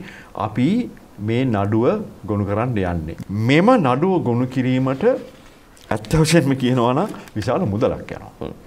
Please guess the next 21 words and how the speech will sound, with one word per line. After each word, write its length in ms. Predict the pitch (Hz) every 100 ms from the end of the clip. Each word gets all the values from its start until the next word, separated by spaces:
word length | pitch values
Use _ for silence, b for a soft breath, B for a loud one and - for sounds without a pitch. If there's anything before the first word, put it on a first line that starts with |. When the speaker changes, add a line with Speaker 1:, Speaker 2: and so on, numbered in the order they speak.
| - -
Speaker 1:
සුප්‍රීම 400 | 113 110 98 90
උසාවිය. 400 | 92 78 76 - - B B B
ලක්ෂ 420 | 101 101 - 151
තිහකට 440 | - 127 156 180 180
ආසන්න 500 | 123 120 123 123 131
මුදලක් 440 | 104 101 120 196 - - B B B B
අපට 180 | - 110
හොයාගන්න 460 | 107 101 95 110 131
තියෙනවා. 500 | 170 170 - - - -
ඊට 160 | 143 190 190
ප්‍රථමයෙන් 460 | - 147 262 170
මම 200 | 113 104
ඉල්ලීමක් 440 | 104 98 95 95 92
කරනවා 400 | - 87 87 110 - B B B 135 98 85
නීතිඥ 720 | 110 147 220 233 247 240 208 202
මහත්තුරු 580 | 147 143 160 160 147
ඉන්නවා 380 | 139 127 120 120
නම් 240 | 117 113 104
මේ 160 | 101 87 85
රට 380 | 101 123 180 190
ගැන 240 | 151 107